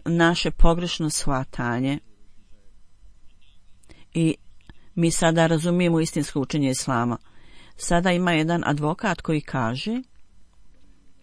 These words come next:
on nam je pomagao sa raznim zakonskim pitanjima u, u, u, u tokom izgradnje, on kaže, „Ovo su bili najbolji dani mog života.” I on kaže, „Sve stvari koje je halifa rekao, sve su bazirane na isti-, sve bazirano na istini.”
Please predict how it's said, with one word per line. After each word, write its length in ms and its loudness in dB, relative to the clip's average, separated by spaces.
on 140 2
nam 200 4
je 80 0
pomagao 640 2
sa 180 2
raznim 340 2
zakonskim 680 0
pitanjima 560 2
u, 140 0
u, 120 -2
u, 220 0
u 60 -8
tokom 300 0
izgradnje, 420 0
on 140 0
kaže, 480 0
„Ovo 340 2
su 140 -2
bili 220 6
najbolji 400 4
dani 300 2
mog 260 2
života.” 520 -2
I 40 -2
on 160 -2
kaže, 360 -2
„Sve 360 -4
stvari 380 2
koje 200 0
je 60 4
halifa 500 2
rekao, 440 0
sve 240 -2
su 160 -2
bazirane 560 2
na 120 0
isti-, 300 -2
sve 160 0
bazirano 420 2
na 160 2
istini.” 380 -2